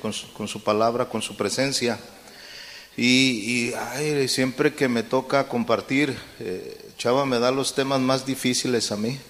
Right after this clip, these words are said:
No sé por qué. Me hubiera dado el que le dio a Chuy García, estaba bien suave. No, am-, fíjense, yo le voy a hablar de la intimidad en el matrimonio.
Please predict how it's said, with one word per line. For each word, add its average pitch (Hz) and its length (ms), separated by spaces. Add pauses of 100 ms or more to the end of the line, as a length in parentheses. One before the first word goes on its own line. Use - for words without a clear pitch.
(560)
No 113 180
sé 120 140
por 113 240
qué. 117 240 (640)
Me 110 100
hubiera 131 220
dado 143 220
el 143 100
que 127 100
le 117 120
dio 127 100
a 127 80
Chuy 151 160
García, 147 580
estaba 135 360
bien 135 180
suave. 131 320 (2000)
No, 127 140
am-, 123 360
fíjense, 147 440
yo 147 80
le 160 80
voy 170 140
a 170 40
hablar 160 240
de 165 80
la 156 120
intimidad 127 680
en 156 120
el 139 80
matrimonio. 127 680